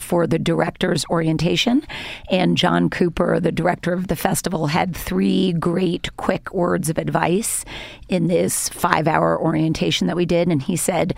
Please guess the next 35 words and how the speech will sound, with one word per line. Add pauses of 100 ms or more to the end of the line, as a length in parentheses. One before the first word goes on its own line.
(380)
"Number
one,
don't
buy
into
the
hype. (320)
It's
just
hype."
<laughs> (500)
He
said,
"Number
two,
be
kind. (100)
There
are
so
many
amazing
volunteers
and
staff
who
are
there
for
you, (320)
so
be
kind
to
them.